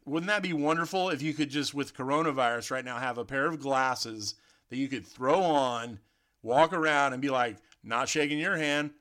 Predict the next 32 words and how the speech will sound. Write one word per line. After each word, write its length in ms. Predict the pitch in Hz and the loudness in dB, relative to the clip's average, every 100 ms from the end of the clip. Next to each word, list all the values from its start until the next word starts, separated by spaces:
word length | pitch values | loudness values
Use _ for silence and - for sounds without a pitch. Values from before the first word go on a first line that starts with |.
| - | -10
not 180 | 117 120 | -2 0
shaking 320 | 147 143 151 | 0 -2 -2
your 180 | 147 131 | -2 -2
hand, 360 | 123 120 120 107 _ _ | -2 -6 -10 -16 _ _
not 260 | 113 127 143 | -2 2 4
hugging 300 | 170 165 175 | 2 0 -4
you. 520 | 208 185 156 147 139 - - - | -4 -2 0 -2 -4 -14 -20 -8
Hey, 160 | 151 | -2
you 220 | 147 160 196 | 0 0 0
look 240 | 156 - | 0 -2
clean." 520 | 135 127 127 127 127 - - - | -8 -6 -6 -6 -10 -12 -20 -12
You 60 | 123 | -4
know 60 | |
what 80 | 139 | -2
I 40 | 143 | 0
mean? 400 | 147 151 147 147 - - - | 0 0 -2 -6 -12 -14 -4
They 260 | - 139 170 | 2 4 6
Live 600 | 170 170 165 165 151 139 - - | 6 6 4 2 -2 -8 -16 -16
<laughs> 200 | - - | -16 -8
is 240 | 127 117 | -6 -2
like, 360 | 131 123 120 127 | 0 0 -2 -4
uh, 400 | 120 117 110 113 - | -4 -4 -6 -8 -8
I 100 | 120 | -8
think 180 | 131 | -8
it 40 | 120 | -8
would 80 | 127 | -6
be 120 | 117 | -8
a 60 | |
perfect 460 | 110 139 135 139 131 | -6 -2 -2 -4 -8
quarantine 720 | 127 127 123 110 123 117 113 | -6 -6 -4 -8 -8 -8 -8
watch 340 | 110 110 107 - | -2 0 0 -6
movie. 460 | 113 110 110 104 | -8 -6 -6 -8